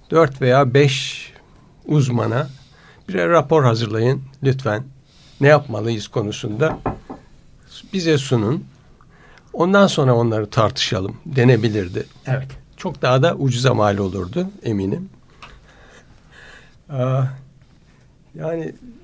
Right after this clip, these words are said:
Speaker 1: söyleyebileceklerim bunlar.
Speaker 2: Bir uzman,
Speaker 1: Çalıştay'la ilgili.
Speaker 2: hangi uzmanlar bu konuda? Yani hem, e, bu yirmi yıllık geçmişi
Speaker 1: Evet.
Speaker 2: bilen, e, yani oradaki, e, nitelik ne olmalı hocam?
Speaker 1: Bence,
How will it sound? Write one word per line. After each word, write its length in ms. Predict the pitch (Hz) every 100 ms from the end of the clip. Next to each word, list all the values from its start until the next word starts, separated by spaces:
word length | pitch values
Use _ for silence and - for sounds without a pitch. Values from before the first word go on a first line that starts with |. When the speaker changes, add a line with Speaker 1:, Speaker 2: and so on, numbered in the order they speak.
| - _ _
Speaker 1:
söyleyebileceklerim 1000 | - 147 156 156 147 139 147 135 151 156
bunlar. 440 | 139 131 101 101 - -
Speaker 2:
Bir 120 | 247 285
uzman, 340 | 214 202 233
Speaker 1:
Çalıştay'la 760 | 254 262 165 - 165 165 143 127
ilgili. 160 | 104 101
Speaker 2:
hangi 460 | 165 240 277 214
uzmanlar 880 | 202 165 147 156 147 151 139 135 -
bu 160 | 143 135
konuda? 420 | 147 135 131 139
Yani 440 | 139 143 147 147 - 135
hem, 220 | 123 147
e, 500 | 147 160 156 143 143
bu 160 | 135 139
yirmi 300 | 127 131 139
yıllık 400 | 139 135 139 -
geçmişi 400 | 127 - 127 127
Speaker 1:
Evet. 100 | 117
Speaker 2:
bilen, 440 | 135 135 135 135 139 - - - - - -
e, 60 | 127 123 120 120 120 123 -
yani 240 | 135 131 - - -
oradaki, 600 | 160 165 180 180 - 202 202 -
e, 260 | 156 160 156 - - 143
nitelik 520 | 147 165 165 160 -
ne 140 | 160
olmalı 600 | 208 185 127 120 113 110 - - -
hocam? 400 | 113 113 131 - - - - - -
Speaker 1:
Bence, 720 | 180 131 123 131 135 139 139